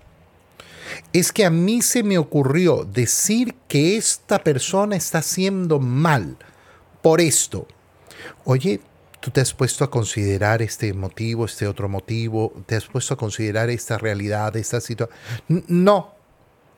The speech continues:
no, no, no. Yo ya, yo ya definí mi mente y me emboté, me emboté completamente en que lo que yo estoy diciendo eso es y no hay absolutamente nada más.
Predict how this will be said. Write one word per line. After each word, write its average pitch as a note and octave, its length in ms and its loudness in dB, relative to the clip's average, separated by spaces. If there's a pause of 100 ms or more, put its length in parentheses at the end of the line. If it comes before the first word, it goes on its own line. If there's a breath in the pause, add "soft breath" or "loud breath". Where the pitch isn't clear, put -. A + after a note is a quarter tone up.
no, G3 380 2
no, F#3+ 220 4
no. F3 360 2
Yo F#3+ 100 6
ya, F#3+ 260 4
yo D#3+ 160 2
ya F#3 180 4
definí D#3+ 640 2
mi G3+ 160 2
mente D3 360 2
y C#3 40 2
me C3 120 4
emboté, B2 720 4 (920 loud breath)
me B2 200 4
emboté A#2 680 2
completamente D#3 1000 2
en C3 100 2
que A2+ 160 2
lo G#2 160 2
que G#2 140 -2
yo C3+ 220 2
estoy F#3+ 400 0
diciendo E3+ 580 0
eso D#3 280 2
es E3+ 360 0
y C#3+ 100 2
no A#2 240 2
hay E3 160 2 (360 loud breath)
absolutamente D#3+ 1900 0 (140)
nada C3+ 600 0 (280)
más. F3 580 -2